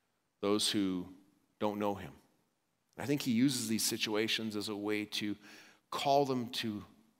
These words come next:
come towards him closer, to experience his goodness, his power, his movement in their life, to experience his grace, truth, and love,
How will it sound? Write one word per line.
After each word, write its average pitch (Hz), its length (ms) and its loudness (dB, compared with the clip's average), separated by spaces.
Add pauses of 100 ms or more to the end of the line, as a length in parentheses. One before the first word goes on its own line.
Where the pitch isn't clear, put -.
come 127 160 -2
towards 110 520 -2
him 95 140 -6
closer, - 460 -6 (680)
to - 120 -6
experience 113 760 0
his 92 160 -6
goodness, 85 400 -4
his 80 100 -10
power, 85 380 2
his 90 180 -6
movement 90 300 -6
in 80 60 -12
their 78 100 -4
life, 76 380 -8 (460)
to 131 120 0
experience 127 580 4
his 98 140 -2
grace, 95 360 -2
truth, - 280 -6
and 80 100 -10
love, 73 320 -10